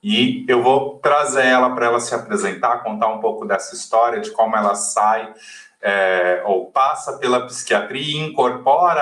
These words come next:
a psiquiatria, a homeopatia e agora também a antroposofia que ela tá estudando, né? Já tô, já tô provocando a Marina ainda mais aí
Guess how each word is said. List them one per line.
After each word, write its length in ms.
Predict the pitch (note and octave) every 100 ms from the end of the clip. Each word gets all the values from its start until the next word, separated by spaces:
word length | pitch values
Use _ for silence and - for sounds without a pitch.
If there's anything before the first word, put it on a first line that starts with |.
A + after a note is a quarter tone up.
| C3+
a 60 | B2+ -
psiquiatria, 1000 | - - A2+ G#2 - A#2 B2+ B2+ A#2+ - - -
a 140 | A#2
homeopatia 1300 | A2+ G#2+ G2+ F#2+ F2 - C#3+ D3+ D#3 C3 A#2 - - _
e 160 | G#2 A2+
agora 460 | A2+ A2 A2 A2
também 420 | G#2+ G2+ G#2 G#2+ A2+
a 120 | A#2
antroposofia 960 | A2+ A2 G#2 G2 F2+ F2+ - C3+ B2+
que 100 | -
ela 140 | G#2 G2
tá 160 | -
estudando, 760 | F#2+ - F#2 F#2 A2+ C3+ B2+ G2
né? 220 | G#2 B2+
Já 140 | A#2+ F#2+
tô, 320 | - B2+ B2
já 180 | A2 G#2+
tô 160 | C#3+
provocando 540 | - C#3+ D3+ D3+ D3 C#3+
a 140 | C3+
Marina 340 | B2+ C#3+ F3 D#3
ainda 220 | D#3 D3+
mais 340 | C#3+ C3+ B2+
aí 220 | B2 A#2+